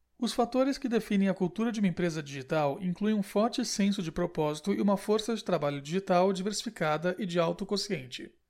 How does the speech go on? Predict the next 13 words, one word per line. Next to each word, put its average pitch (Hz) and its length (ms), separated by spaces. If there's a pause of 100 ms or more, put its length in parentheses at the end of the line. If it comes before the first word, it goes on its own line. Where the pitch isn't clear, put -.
(220)
A 160 60
liderança 160 580
precisa 202 520
liberar 175 420
a 156 60
criatividade 147 600
das 156 140
pessoas 214 560
e 247 80
aplicar 220 400
metodologias 196 680
Lean 185 180
Startup, 220 600